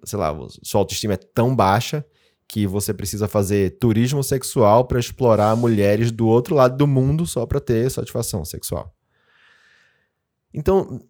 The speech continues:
não se esconde atrás desse discurso de "sou homem jovem". Homens e jovens não têm autorização moral pra fazer o que você fez.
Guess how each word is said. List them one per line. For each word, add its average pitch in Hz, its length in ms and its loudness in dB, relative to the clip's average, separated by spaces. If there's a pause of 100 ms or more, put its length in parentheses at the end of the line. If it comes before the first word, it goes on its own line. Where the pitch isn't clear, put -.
(160)
não 165 260 0
se - 120 -6
esconde 214 320 -2
atrás 131 260 2
desse 123 320 0
discurso 120 600 -2
de 90 360 0 (800)
"sou 117 280 4
homem 107 380 2
jovem". 85 560 -2 (340)
Homens 147 300 6
e 120 60 2
jovens 110 380 4
não 120 320 4
têm 139 260 0
autorização 98 640 0
moral 90 300 2
pra 90 140 -4
fazer 87 300 -4
o 87 40 -4
que - 80 -10
você 87 120 -6
fez. - 420 -12